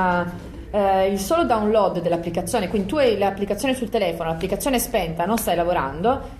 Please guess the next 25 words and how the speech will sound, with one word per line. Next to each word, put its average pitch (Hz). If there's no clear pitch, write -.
è -
possibile 392
per 311
l'azienda 226
accendere 220
quell'applicazione. 160
Se -
l'accende 240
sa 208
tutto 180
di 143
te, 117
sa 214
dove 196
sei, 277
se -
inizia 196
di 196
nuovo 190
la 185
raccolta 185
di 254
dati, 262
eccetera, 170
eccetera. 196